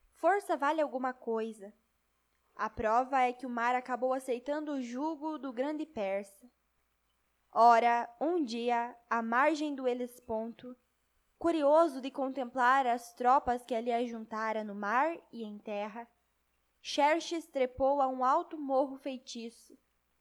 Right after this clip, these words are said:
donde espalhou as vistas por todos os lados.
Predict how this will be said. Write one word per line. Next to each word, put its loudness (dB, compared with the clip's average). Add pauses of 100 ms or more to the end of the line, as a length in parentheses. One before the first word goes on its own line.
(240)
donde 4
espalhou 0
as -2
vistas -6
por -6
todos -2
os -8
lados. -8